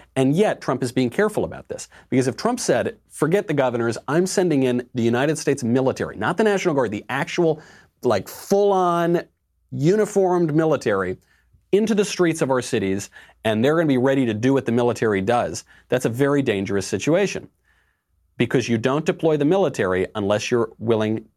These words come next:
to let the military do their job. And if the military does their job, they're gonna kill civilians. And if the military kills civilians, even if it's justified,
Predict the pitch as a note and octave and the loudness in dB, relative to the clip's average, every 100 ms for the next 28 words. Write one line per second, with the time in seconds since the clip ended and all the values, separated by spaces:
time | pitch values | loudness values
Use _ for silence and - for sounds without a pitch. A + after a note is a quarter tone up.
0 | _ - A#2 A2 A2 A#2+ D3+ A#2+ A2 G2+ | _ -4 -2 0 0 0 2 0 0 -2
1 | F#2+ A#2 G#2+ G2+ A#2 G2 E2 F2+ F#2+ G#2+ | 0 0 0 0 0 0 -2 -8 -4 -2
2 | C#3 C#3 C#3+ B2 A#2+ A#2 A2 C3+ A2 E2+ | 0 0 0 0 0 -2 0 0 0 -2
3 | - - A#2 B2 - - D#3+ C3+ - G#2+ | -8 -4 0 0 -2 -2 -2 -2 -4 -2
4 | B2+ D#2+ - - - - - G#2 - A#2+ | 0 -2 -10 -20 -20 -20 -8 -6 0 2
5 | D3+ E3+ E3+ C#3+ D#3+ D3 - C3+ E3 G#2+ | 2 2 0 0 -2 -2 0 0 0 -2
6 | - G3+ D4+ D#4+ E3 A#2+ C3 D#3 - C#3 | -2 0 0 0 -2 -4 -2 -2 -2 -4
7 | G#2+ D2 - | -4 -6 -8